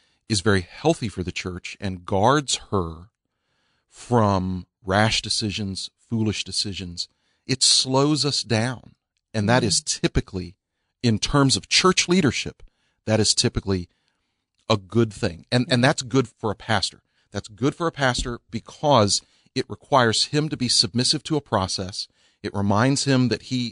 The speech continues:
Speaker 1: is not a man that's sitting on top of a pyramid, but he sits at a table with brothers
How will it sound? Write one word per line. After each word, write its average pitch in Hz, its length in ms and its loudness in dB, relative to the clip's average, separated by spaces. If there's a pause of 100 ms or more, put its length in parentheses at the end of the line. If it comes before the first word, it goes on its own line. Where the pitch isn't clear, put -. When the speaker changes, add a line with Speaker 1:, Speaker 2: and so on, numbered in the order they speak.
Speaker 1:
is 104 180 -6
not 107 260 2
a 127 60 2
man 113 260 2
that's - 180 -2
sitting 123 320 0
on 113 120 -2
top 110 240 -2
of 113 100 -8
a 113 40 -12
pyramid, 92 680 -4 (540)
but 110 100 0
he 104 60 0
sits - 340 -2
at 87 60 -2
a - 80 -10
table 113 480 -2
with 92 160 -8
brothers 98 560 -2